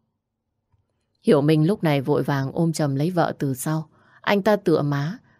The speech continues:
vào má của Thu. Sao anh không nói chuyện với anh cả, cho rõ một lần chứ?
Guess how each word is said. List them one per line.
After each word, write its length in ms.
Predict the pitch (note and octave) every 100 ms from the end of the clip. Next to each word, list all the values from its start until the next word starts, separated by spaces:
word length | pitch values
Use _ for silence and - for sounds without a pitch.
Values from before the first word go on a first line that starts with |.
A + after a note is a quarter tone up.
| -
vào 180 | D#3 C#3
má 280 | C3+ D3 A#3
của 120 | D3
Thu. 280 | C3+ E3 F#3 - _ _ _ _ _ _ _ _ _ _ _ _ _ -
Sao 260 | - D3+
anh 160 | D3 C#3+
không 200 | D#3 C#3+
nói 160 | C#3 F3+
chuyện 280 | F3+ -
với 100 | D#3
anh 200 | D#3+ E3+
cả, 340 | D#3 D3 C3 - _ _
cho 140 | -
rõ 220 | G3+ G3 A#3
một 260 | A#3 F#3+
lần 220 | F3 C#3
chứ? 280 | C#3+ A3+ B3